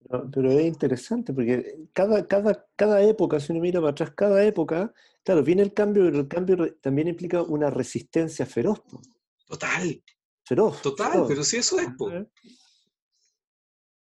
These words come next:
Speaker 2: Eso es, en la negociación de, de,
Speaker 1: Mm.
Speaker 2: de, del porcentaje de personas, entre comillas, que aceptaron esta revolución y los que no quieren esa revolución
Speaker 1: Mm.
Speaker 2: porque le,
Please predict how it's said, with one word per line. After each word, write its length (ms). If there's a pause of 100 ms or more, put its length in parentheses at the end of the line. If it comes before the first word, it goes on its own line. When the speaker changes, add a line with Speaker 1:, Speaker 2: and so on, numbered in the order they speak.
(100)
Speaker 2:
Eso 320
es, 100 (280)
en 140
la 100
negociación 1080
de, 240
de, 200
Speaker 1:
Mm. 40
Speaker 2:
de, 160 (160)
del 180
porcentaje 760
de 80
personas, 540
entre 180
comillas, 400
que 220 (280)
aceptaron 640
esta 220
revolución 800
y 240
los 180
que 120
no 200
quieren 400
esa 160
revolución 460
Speaker 1:
Mm. 20
Speaker 2:
porque 240
le, 380